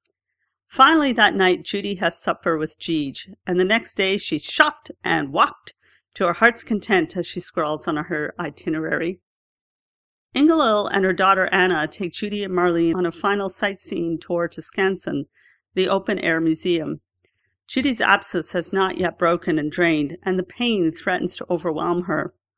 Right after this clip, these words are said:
But when she hears that the Bergqvists have two Dachshunds, she gets them talking about dogs, theirs and hers,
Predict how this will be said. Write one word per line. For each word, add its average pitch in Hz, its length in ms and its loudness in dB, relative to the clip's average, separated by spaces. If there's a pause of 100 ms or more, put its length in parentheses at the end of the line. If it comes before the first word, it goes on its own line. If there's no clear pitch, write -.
(360)
But 240 120 0
when 277 100 2
she 254 200 -2
hears 311 400 0
that 202 120 2
the 208 60 -2
Bergqvists - 540 -4
have 175 180 -2
two 220 180 -4
Dachshunds, 170 640 -2 (300)
she - 180 -12
gets 240 240 2
them 196 140 -2
talking 196 340 0
about 165 260 0
dogs, 143 540 0 (240)
theirs 208 460 2
and 170 120 -2
hers, 180 460 -2